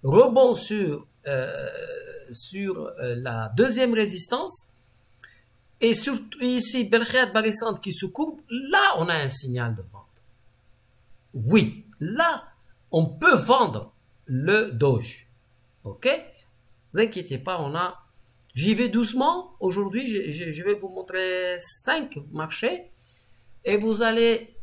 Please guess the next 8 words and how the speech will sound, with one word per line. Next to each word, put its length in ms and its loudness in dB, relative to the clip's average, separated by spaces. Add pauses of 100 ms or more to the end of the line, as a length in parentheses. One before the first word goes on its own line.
(1080)
absorber 680 2
cette 240 -4
technique 440 -6
qui 140 -8
est 160 -10
très, 340 -2
très 220 -2
simple. 320 -4